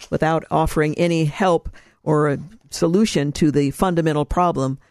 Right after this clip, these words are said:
of theft and violence at the facility. D C Mayor General Brian Schwalb claims crime cannot be solved by arresting the people who commit the crimes.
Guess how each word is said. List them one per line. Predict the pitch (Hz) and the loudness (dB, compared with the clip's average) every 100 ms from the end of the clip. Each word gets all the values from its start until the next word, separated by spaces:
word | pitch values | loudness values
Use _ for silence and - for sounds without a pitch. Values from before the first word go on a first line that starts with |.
| _ _ - | _ _ -2
of | 147 - | -2 0
theft | - 170 180 - | -2 -2 -2 -4
and | 170 | -2
violence | 147 165 156 135 139 - - | 0 0 0 0 -2 -6 -6
at | 135 139 | -4 -2
the | 131 | -4
facility. | - 135 147 139 131 - - _ _ _ - - - | -4 -2 0 0 0 -4 -8 _ _ _ -16 -16 -2
D | 247 | 2
C | 277 285 | 2 2
Mayor | 233 233 214 | 2 2 2
General | 180 220 214 | 2 2 0
Brian | 156 156 190 214 180 | 0 0 0 0 0
Schwalb | 160 - 190 226 202 156 175 165 | -2 0 2 4 2 2 -2 -4
claims | - 151 156 - | -4 0 0 -2
crime | - 185 202 196 | -4 -2 -2 -2
cannot | - 220 233 147 | -2 0 0 0
be | 180 | -2
solved | - 196 208 240 - - | 0 0 2 0 -2 -2
by | 185 | 0
arresting | 180 170 254 - 240 190 | 2 2 0 0 0 2
the | |
people | - 175 180 180 | 2 0 2 2
who | 190 | 2
commit | 202 240 269 285 | 2 0 0 0
the | 175 | -2
crimes. | - 170 131 110 - - | 0 0 0 -4 -10 -14